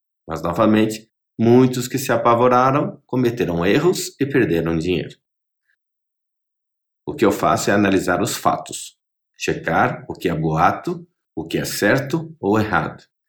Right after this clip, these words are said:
E disso tudo, extrair as minhas decisões financeiras. No seu caso, você vai precisar tomar uma decisão porque você não tá comprando algo pequeno, como um televisor ou um carro.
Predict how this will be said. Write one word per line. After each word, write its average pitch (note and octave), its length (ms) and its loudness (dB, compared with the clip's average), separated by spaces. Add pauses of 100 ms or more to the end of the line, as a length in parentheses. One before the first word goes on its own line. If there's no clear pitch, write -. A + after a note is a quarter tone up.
(260)
E A2 60 -6
disso F3+ 360 0
tudo, E3 640 4
extrair C3+ 460 0
as B2 240 2
minhas B2+ 320 4
decisões G#2 640 0
financeiras. - 680 -4 (760)
No G2+ 60 -2
seu C#3+ 220 2
caso, - 360 -4 (320)
você D2+ 220 -8
vai E2 120 -2
precisar E2+ 400 -4
tomar F#2 220 0
uma F2 80 0
decisão E2+ 520 -2
porque - 180 -10
você - 140 -4
não F#2 200 0
tá - 160 -4
comprando G#2 580 2
algo F#2+ 300 2
pequeno, G#2+ 520 0
como D#2 200 -4
um D#2+ 80 -2
televisor F2 720 0
ou G2 60 2
um A2+ 120 0
carro. - 400 -2